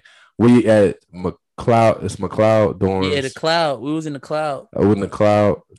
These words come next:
Speaker 1: third floor, to the left. Room. E J had a roommate. I had my own room. Uh,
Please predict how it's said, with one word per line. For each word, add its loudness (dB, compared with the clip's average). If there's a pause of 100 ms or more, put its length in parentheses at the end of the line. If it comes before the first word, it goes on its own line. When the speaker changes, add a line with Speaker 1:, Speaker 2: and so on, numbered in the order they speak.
Speaker 1:
third 4
floor, -2 (1040)
to -2
the 0
left. -2 (760)
Room. -2
E -4
J 0
had -2
a -2
roommate. -8
I -8
had -4
my -4
own -4
room. -8 (680)
Uh, -6